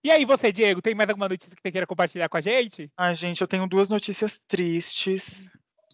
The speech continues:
Speaker 2: muito
Speaker 1: Gente.
Speaker 2: tristes, mas vamos comentar um pouquinho sobre, que é a, a, infelizmente, né, a morte de dois grandes dubladores. O primeiro, o Orlando Drummond, né, que mais conhecido aí como a voz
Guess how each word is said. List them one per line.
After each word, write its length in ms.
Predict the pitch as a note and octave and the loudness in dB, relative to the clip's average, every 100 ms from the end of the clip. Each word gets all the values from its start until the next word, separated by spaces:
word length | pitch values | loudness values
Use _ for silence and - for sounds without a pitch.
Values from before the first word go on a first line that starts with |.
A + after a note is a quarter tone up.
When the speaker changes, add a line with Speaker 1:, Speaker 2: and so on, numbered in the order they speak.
| - | -10
Speaker 2:
muito 260 | F3 F#3+ G3+ | -6 -2 -2
Speaker 1:
Gente. 100 | - | 0
Speaker 2:
tristes, 1120 | D#3 D3 D3+ - - F3 F3 F#3 - - - - | 0 0 -2 -4 -4 -2 -2 -4 -14 -20 -20 -6
mas 720 | D3+ D3+ D3+ D#3+ E3 - _ | 0 2 2 0 -4 -14 _
vamos 500 | - - C#3+ E3 - | -20 -4 -2 -2 -2
comentar 520 | - F3 E3+ - D#3+ | 0 0 -2 0 2
um 80 | D#3 | 0
pouquinho 380 | D#3+ D3 D#3 D3 | -4 -8 -10 -10
sobre, 680 | - - C#3+ D3 D#3+ F3 - - - - | -10 -4 -2 -2 -2 -6 -8 -20 -20 -4
que 80 | F3 | 2
é 40 | |
a, 140 | E3+ - | 2 4
a, 220 | F#3+ F#3+ F#3+ | 2 0 -6
infelizmente, 800 | G3+ A#3+ A#3+ G#3 E3+ D#3+ D3+ D#3+ | -4 -2 -2 -2 -4 -4 -6 0
né, 100 | D#3 | 0
a 60 | |
morte 360 | D#3 D#3 D#3 E3 | 4 0 0 -6
de 160 | C#3+ | -8
dois 640 | D3 C3+ D#3+ E3 F#3 F3 C#3+ | -8 0 2 4 2 -2 -4
grandes 800 | D3+ D3+ D3+ D#3+ E3+ D#3 E3 C#3+ | 0 2 2 0 -4 -6 -8 -6
dubladores. 1200 | D#3+ D3 D#3 D#3 C#3 C3 B2 A#2+ A#2+ A#2+ - - _ - - - | -6 2 2 2 -2 -4 -4 -6 -10 -14 -20 -20 _ -20 -20 -12
O 100 | D3+ | -6
primeiro, 440 | F3+ D#3+ D3+ D#3 F3 | -2 0 2 4 6
o 300 | E3+ D#3+ F3 | 6 4 6
Orlando 340 | D#3+ D#3+ D#3+ | 6 6 2
Drummond, 680 | D3+ D#3 D3+ D3 D3 G3 A#3+ | 0 -2 2 2 2 2 0
né, 280 | F#3 G3 G#3 | 0 0 -2
que 120 | - | -4
mais 300 | D3+ D3+ D#3 | -2 0 0
conhecido 640 | - D3+ D3+ - D#3 C#3 | -2 0 -2 -2 0 4
aí 120 | C#3+ | 4
como 280 | C3+ C#3+ C#3+ | 2 0 4
a 80 | C#3+ | 2
voz 580 | B2 C#3 C3 C3 - | 2 4 4 2 -2